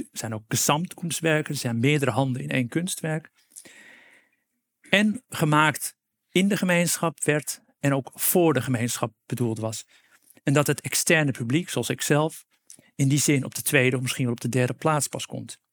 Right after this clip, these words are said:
Zoals u wellicht weet,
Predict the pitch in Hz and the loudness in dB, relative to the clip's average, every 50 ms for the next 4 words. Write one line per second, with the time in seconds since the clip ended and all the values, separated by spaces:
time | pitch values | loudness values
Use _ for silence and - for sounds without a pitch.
0 | _ _ _ _ _ _ _ _ _ _ _ _ _ _ _ _ _ _ - _ | _ _ _ _ _ _ _ _ _ _ _ _ _ _ _ _ _ _ -20 _
1 | _ _ _ _ - _ _ _ _ _ _ _ _ _ - - _ _ _ _ | _ _ _ _ -20 _ _ _ _ _ _ _ _ _ -20 -20 _ _ _ _
2 | _ _ _ _ _ _ _ _ _ _ _ _ _ _ _ _ _ _ _ _ | _ _ _ _ _ _ _ _ _ _ _ _ _ _ _ _ _ _ _ _
3 | - - - - - - 190 185 - - 175 135 151 147 151 135 - - 143 143 | -20 -20 -16 -6 2 2 4 4 4 2 4 4 6 6 6 4 4 2 2 4
4 | 151 185 - - - - | 2 2 0 -4 -8 -8